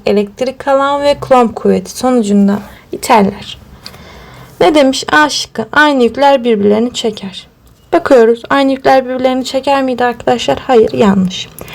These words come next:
Zıt yükler birbirlerini iterler. Hayır. Bir zıt yük yok. İkisi de pozitif yüklü. Yanlış. Aynı yükler birbirlerini iter demiş. Evet, bu doğru. Yüksüz cisimler elektriksel kuvvet uygular demiş.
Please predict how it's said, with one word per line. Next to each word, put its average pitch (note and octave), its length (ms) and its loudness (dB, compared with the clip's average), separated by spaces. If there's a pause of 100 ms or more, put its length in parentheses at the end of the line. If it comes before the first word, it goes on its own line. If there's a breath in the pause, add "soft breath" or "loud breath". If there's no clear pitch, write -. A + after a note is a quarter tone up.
(280 loud breath)
Zıt - 240 0
yükler C4+ 420 2
birbirlerini A#3 460 -2
iterler. G3+ 720 -8 (400)
Hayır. A3 460 2 (380)
Bir B3+ 140 -2
zıt C4+ 280 -4
yük C#4+ 200 -2
yok. A3 240 4
İkisi - 280 -10
de - 60 4
pozitif A#3 500 -4
yüklü. G3+ 260 -8 (200)
Yanlış. A3 460 -2 (540 loud breath)
Aynı F4+ 300 2
yükler D4+ 480 0
birbirlerini A#3+ 420 -2
iter B3 320 -4
demiş. G#3 220 -8
Evet, G3+ 220 0 (100)
bu F#3 100 -2
doğru. A3+ 420 4 (480 loud breath)
Yüksüz D#4+ 360 -4
cisimler A#3 600 2
elektriksel B3 800 -2
kuvvet B3+ 480 -2
uygular G#3+ 500 4
demiş. A#3+ 400 -2